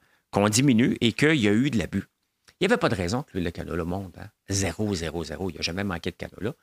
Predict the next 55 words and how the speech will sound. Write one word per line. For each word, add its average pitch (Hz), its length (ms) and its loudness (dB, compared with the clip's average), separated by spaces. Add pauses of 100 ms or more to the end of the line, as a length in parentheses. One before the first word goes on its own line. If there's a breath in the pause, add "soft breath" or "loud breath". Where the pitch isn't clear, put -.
(220)
C'était - 320 -2
suite - 300 0
à 82 80 0
la, 78 400 -2 (680 soft breath)
à, 76 380 -4
au 95 80 -2
manque 101 300 0
d'huile 95 260 2
de 90 80 0
tournesol 98 680 -2 (360)
que 98 100 0
les 87 200 4
gens 101 120 2
se 92 100 -4
sont 82 200 -4 (100)
pitchés - 380 2
littéralement, 92 600 0
dire, « 90 180 0
OK, 92 140 -2
manque 101 260 2
d'huile 101 160 0
de 95 60 0
tournesol, 85 440 -2
on 92 60 -2
va 82 120 -2
monter 78 280 -6
le 78 40 -6
prix. » - 200 -8
Il 95 80 -2
y 82 40 -4
a 82 40 -2
eu 85 40 -2
de 82 100 -2
l'abus. 76 260 -4 (540 soft breath)
Et, 80 360 0
euh, 73 200 0
là, 95 140 0
on 80 100 -4
revient 85 460 -4 (220)
à, 78 400 -2 (600)
il 87 40 0
y - 20 2
a 90 40 4
eu 87 40 0
des 85 120 0
gens 92 140 -2
qui 85 100 -10
en 78 60 -4
ont 80 80 -6
profité, - 420 -8
tout - 100 -12
simplement, - 380 -12 (220)
hein. 90 100 -6 (500)
Tout - 80 -14
simplement. - 320 -8